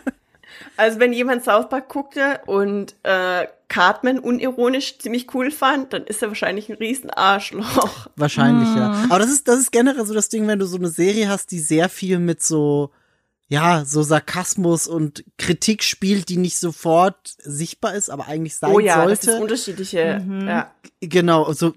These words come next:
Speaker 2: lass es zum Beispiel auch Rick and Morty oder so sein. Äh,
Speaker 1: Oh, uff.
Speaker 2: oder, oder es, es gibt viele Serien, die, die, die das so machen. Und da, da merkst du sofort, wenn jemand einfach ein bisschen dumm ist.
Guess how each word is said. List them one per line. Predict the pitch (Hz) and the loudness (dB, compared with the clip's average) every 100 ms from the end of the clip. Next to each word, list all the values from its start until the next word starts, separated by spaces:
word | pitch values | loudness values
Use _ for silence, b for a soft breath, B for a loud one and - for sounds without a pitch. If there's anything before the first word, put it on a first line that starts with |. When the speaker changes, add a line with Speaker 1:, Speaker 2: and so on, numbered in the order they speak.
| 147 | -8
Speaker 2:
lass | 165 170 180 | -2 0 0
es | - | 0
zum | - | 0
Beispiel | 170 170 147 | 0 0 0
auch | 147 | -2
Rick | 160 165 | -4 0
and | 160 | 2
Morty | 143 160 175 | 4 2 2
oder | 131 131 | 0 -4
so | 127 | -6
sein. | 123 123 117 120 110 | -6 -4 -4 -6 -10
Äh, | - 131 131 131 - _ _ | -8 -4 -2 -2 -6 _ _
Speaker 1:
Oh, | - - | -8 -6
uff. | 196 214 - - | -8 -8 -14 -2
Speaker 2:
oder, | 170 156 151 156 | 2 4 4 4
oder | 156 - - | 2 0 -6
es, | - - | -8 -4
es | 170 - | -4 -2
gibt | 214 | -4
viele | - 202 196 | -2 -2 0
Serien, | 147 143 139 | 2 0 0
die, | 135 135 | -6 -8
die, | 143 139 | -8 -8
die | 143 | -6
das | 139 135 | -6 -4
so | 135 | -4
machen. | 131 123 - 135 B B 165 | -2 -4 -4 -12 B B -4
Und | 160 - - - | -4 -4 -10 0
da, | 160 156 | 2 2
da | 143 147 | 0 0
merkst | 147 147 175 - | 2 2 2 -2
du | 165 | -8
sofort, | 147 - 151 - | -8 0 0 0
wenn | 151 | -4
jemand | 147 143 143 | -2 -2 -4
einfach | 139 127 147 - _ 139 | -6 -6 -8 -10 _ -12
ein | |
bisschen | 135 - 151 | -10 -6 -6
dumm | 135 139 | -4 -4
ist. | 127 131 - | -8 -12 -20